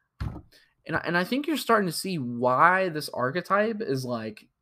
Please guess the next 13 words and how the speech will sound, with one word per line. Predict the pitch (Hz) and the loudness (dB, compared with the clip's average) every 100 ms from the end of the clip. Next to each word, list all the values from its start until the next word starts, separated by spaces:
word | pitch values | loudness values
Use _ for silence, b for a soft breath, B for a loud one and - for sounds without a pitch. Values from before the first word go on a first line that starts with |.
| _ _ - | _ _ -12
important. | 120 - 123 - - - _ _ _ _ _ | -12 -4 -6 -4 -14 -20 _ _ _ _ _
Because, | - 131 131 113 | -8 -4 -4 -4
wow. | 110 113 107 - - _ _ _ _ - | -6 -6 -6 -10 -16 _ _ _ _ -6
Um, | 135 123 113 123 _ _ _ _ _ _ _ _ _ _ _ | 0 0 0 -8 _ _ _ _ _ _ _ _ _ _ _
all | - 139 | -4 -2
I | 202 | 0
have | 226 | -2
to | 202 | -2
say | - 190 | 0 0
is | 165 | -2
just | 143 120 | -6 -6
wow. | 101 147 - - - _ _ _ - _ _ _ _ _ _ _ _ _ _ _ - _ | -6 -6 -8 -10 -16 _ _ _ -20 _ _ _ _ _ _ _ _ _ _ _ -20 _
But | 214 160 202 285 | 6 8 4 -8